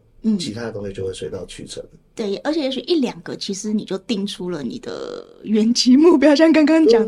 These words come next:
Speaker 1: 的。
Speaker 2: 对，基本上你的方向就差不多定案了。
Speaker 1: 对，那以了解自己来说，就是比方说我就是一个笑点很低的人，<laughs> 所以以据点来讲，这个我还真的有点难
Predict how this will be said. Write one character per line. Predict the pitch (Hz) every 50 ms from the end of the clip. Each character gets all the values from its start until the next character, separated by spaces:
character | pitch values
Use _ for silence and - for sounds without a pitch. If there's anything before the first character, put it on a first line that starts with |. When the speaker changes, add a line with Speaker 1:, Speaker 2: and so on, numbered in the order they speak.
| 415
Speaker 1:
的。 |
Speaker 2:
对， | 403 196 196
基 | 214
本 | 196 156
上 | 180 175 151
你 | 127
的 | 120 120 113 113
方 | 110 139 151 160
向 | 165 175 156 127
就 | 123 120
差 | 104 - - 104
不 | 101 104
多 | 101 101 98 98
定 | - 101 101 -
案 | - - 50 50 50 - -
了。 | - - -
Speaker 1:
对， | 240 220 - - 107 - -
那 | 254 302 -
以 | - 208
了 | 180 180 185
解 | 208 220 185 165
自 | - - 202
己 | 180 107
来 | - - - - -
说， | - - - 143 123 92 69 76 78 78 - - _ _ _
就 | - - -
是 | -
比 | - - 196 202
方 | 226 233 247
说 | 262
我 | 240 180
就 | 208
是 | 220 240
一 | 208
个 | 208
笑 | 208 - 214
点 | 202 196 254
很 | 160 123
低 | - - 180
的 | 180 - -
人， | 113 - -
<laughs> | 285 320
所 | 320 330 381
以 | 440 415 466 480 453 494 - - 466 480 480 466 440 - - - 262
以 | 254
据 | - - - - 415 -
点 | - 240 214 214
来 | 208 220 247
讲， | 247 247 -
这 | 247 - 339
个 | - 240
我 | 214
还 | 208 214
真 | 214 302 311
的 | 320 269
有 | 233
点 | 233 233 208 180
难 | - - -